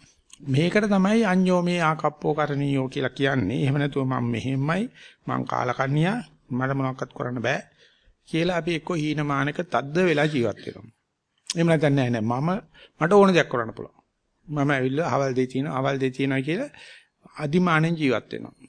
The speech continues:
මේකේ අනිත්‍ය භාවය. මේ හීනමානේ අදිමානට යන්න පුළුවන්. අදිමානේ හීනමානට යන්න පුළුවන්.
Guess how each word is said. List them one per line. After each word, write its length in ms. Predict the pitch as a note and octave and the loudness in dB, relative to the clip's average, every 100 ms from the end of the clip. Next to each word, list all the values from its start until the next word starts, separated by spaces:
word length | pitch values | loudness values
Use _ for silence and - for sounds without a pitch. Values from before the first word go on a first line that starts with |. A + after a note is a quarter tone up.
| _ _ _ | _ _ _
මේකේ 240 | E3 E3+ | -4 -2
අනිත්‍ය 420 | D3 D3+ D#3+ - G3 | 0 0 0 -2 0
භාවය. 340 | F3+ F#3 G#3+ F#3+ - _ _ _ _ _ _ - | 2 0 -2 -4 -12 _ _ _ _ _ _ -4
මේ 100 | C3+ | -2
හීනමානේ 560 | C3 C#3 D3 D3 D#3+ | 2 0 2 0 -2
අදිමානට 460 | E3 D3 D3 D3+ C#3+ | -4 -4 -4 -6 -6
යන්න 220 | C#3 C3+ | -6 -8
පුළුවන්. 440 | C3+ C#3 C3+ C#3 D3+ _ - - | -8 -8 -10 -10 -16 _ -20 -20
අදිමානේ 520 | - C3 D3 D3+ D#3+ D3+ | -8 -4 -2 0 0 0
හීනමානට 480 | D3 D3 C#3+ C#3+ C3+ | -2 -2 -2 -2 -4
යන්න 260 | C3 C3 | -4 -6
පුළුවන්. 400 | C3+ C3+ B2+ B2+ | -4 -4 -4 -8